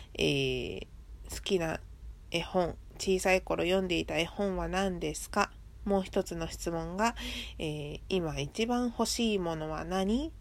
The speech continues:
という二本立てで放送していきたいと思います。ではまず一つ目の、えー、「小さな頃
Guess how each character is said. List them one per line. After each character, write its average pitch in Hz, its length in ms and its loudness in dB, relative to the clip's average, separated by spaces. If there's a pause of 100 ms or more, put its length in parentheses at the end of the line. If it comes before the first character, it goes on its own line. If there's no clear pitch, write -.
(160)
と 220 100 6
い 160 280 4
う - 20 -2
二 165 160 -2
本 170 320 0
立 165 140 0
て 180 160 -4
で 254 240 4 (960)
放 - 320 2
送 143 240 2
し - 120 -6
て 151 100 -2
い 143 100 0
き - 120 -10
た 165 180 -6
い - 100 -10
と - 220 0
思 160 260 -4
い 147 160 -6
ま 208 220 2
す。 - 260 -10 (640)
で 311 80 6
は 240 80 8
ま 196 160 2
ず 151 120 -2
一 156 280 -2
つ - 180 -6
目 160 220 -2
の、 202 280 0 (480)
え 190 60 0
ー、 160 520 -2 (120)
「小 214 160 2
さ 202 160 -2
な 185 160 0
頃 254 460 0